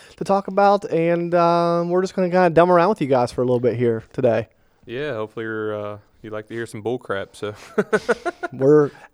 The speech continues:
Speaker 1: absolutely full
Speaker 2: Some,
Speaker 1: of it.
Speaker 2: some, some, some good B Sers right here, I'm telling you.
Speaker 1: What'd you get into this weekend, buddy?
Speaker 2: Uh, let's see. This weekend, me,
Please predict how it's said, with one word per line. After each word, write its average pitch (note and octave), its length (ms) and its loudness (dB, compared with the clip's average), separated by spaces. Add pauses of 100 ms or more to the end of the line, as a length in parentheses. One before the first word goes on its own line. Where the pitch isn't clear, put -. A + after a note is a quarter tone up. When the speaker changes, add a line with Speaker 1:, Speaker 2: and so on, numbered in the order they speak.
(140)
Speaker 1:
absolutely C#3 640 0
full A#2+ 240 -6
Speaker 2:
Some, - 80 -10
Speaker 1:
of - 80 -12
it. - 140 -8
Speaker 2:
some, C3 160 -18
some, B2 240 -10 (160)
some B2 140 -12
good A#2+ 200 -8
B A2+ 140 -4
Sers A2+ 360 0
right G#2 160 -2
here, G#2 160 -6
I'm G#2 120 -10
telling A2 260 -2
you. G2+ 80 -8 (240)
Speaker 1:
What'd F#3 160 4
you F3+ 60 -2
get F#3+ 80 8
into E3+ 180 6
this C3+ 140 2
weekend, C3 260 0
buddy? B2+ 220 4 (360)
Speaker 2:
Uh, G#3+ 500 -2
let's A#2 160 -4
see. C#3 160 -4
This C#3 240 -6
weekend, F#3 500 -6
me, F#3+ 460 -8